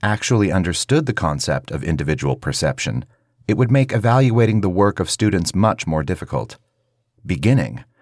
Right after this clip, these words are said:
with an admission that the professor's view was not the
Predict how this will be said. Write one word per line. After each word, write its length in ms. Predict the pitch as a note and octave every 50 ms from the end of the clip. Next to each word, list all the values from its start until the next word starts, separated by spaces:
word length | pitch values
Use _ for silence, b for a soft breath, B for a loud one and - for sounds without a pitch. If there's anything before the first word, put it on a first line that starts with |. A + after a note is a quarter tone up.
| _ _
with 220 | - - F2+ E2+ G2+
an 60 | F2+
admission 600 | E2 D2 C2+ E2+ G2+ G#2+ - - D2+ C2 C#2+ D2+ -
that 140 | E2 D#2 -
the 60 | -
professor's 680 | - E2+ - - A#2+ B2 C#3 - - F2+ D2+ C#2 -
view 460 | - C#2+ D2 C#2+ C2 B1 B1 B1+ - b b b b b
was 180 | - G2 - A2+
not 200 | A2+ A2+ A2 A2+
the 160 | - F#2+ E2+